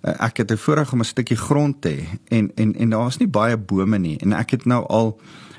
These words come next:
amper oor die sewentig bome in daai stukkie grond gaan plant. En, en, en net om te sien hoe daai hele stuk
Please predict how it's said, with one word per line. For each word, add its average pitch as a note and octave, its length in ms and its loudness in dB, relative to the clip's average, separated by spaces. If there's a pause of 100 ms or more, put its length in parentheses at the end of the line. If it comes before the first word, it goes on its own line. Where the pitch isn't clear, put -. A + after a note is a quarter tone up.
amper E3 400 2
oor D#3 180 -2
die D#3+ 140 -2
sewentig D3+ 800 0
bome G#2+ 540 2
in G#2+ 140 0
daai F2+ 220 2
stukkie A2 360 -2
grond G#2+ 480 0
gaan G2 360 0
plant. F2 480 -2 (1000)
En, B2 400 4 (480)
en, B2+ 180 4
en C3+ 160 4
net G3+ 200 0
om C#4 180 4
te G#3+ 120 0
sien F3+ 400 0
hoe C3 100 2
daai A2+ 220 2
hele D3+ 340 2
stuk - 560 -4